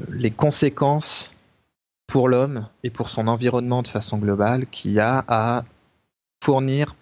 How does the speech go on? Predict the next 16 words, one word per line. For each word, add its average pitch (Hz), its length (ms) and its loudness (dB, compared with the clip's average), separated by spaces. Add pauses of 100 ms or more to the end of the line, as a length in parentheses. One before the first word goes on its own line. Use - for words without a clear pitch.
(440)
de 120 160 -2
plus 139 240 0
en 139 80 2
plus 127 240 -2
de 120 80 2
données 113 260 2
personnelles 113 600 0
et 113 40 4
à 104 60 2
faire 127 340 -2
que - 120 -4
les 107 120 0
business 113 440 -2
models, 113 320 2
ce - 160 -4
soit 117 400 -2